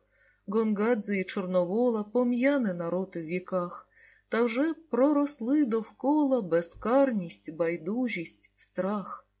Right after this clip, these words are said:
Сторінка двісті тринадцять. Чи ситі вовки, а вівці, чи цілі вони тепер?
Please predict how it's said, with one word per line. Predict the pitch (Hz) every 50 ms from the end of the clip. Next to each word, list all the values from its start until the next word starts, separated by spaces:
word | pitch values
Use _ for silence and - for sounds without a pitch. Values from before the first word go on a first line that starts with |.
| _ _ _ _ _ _ _ _ _ _ _ _ _
Сторінка | - - - 262 262 262 285 330 349 339 - 302
двісті | 285 277 269 285 294 294 - -
тринадцять. | 277 285 285 269 262 226 196 175 165 - - - 156 151 - - _ _ _ _ _ _ _ _ _ _ _ _ _ _ _ _
Чи | - - 254 254
ситі | - - - 262 254 247 - 262
вовки, | 240 247 269 262 - - - - 330 370 381 392 - - _ _ _ _ _ _
а | - 208 208 220
вівці, | 208 208 226 277 311 320 320 311 - - - 277 277 - _
чи | - - 320 311
цілі | - - - 269 214 196 185 190 196
вони | 202 220 220 240 240
тепер? | - 262 247 254 - 247 247 247 247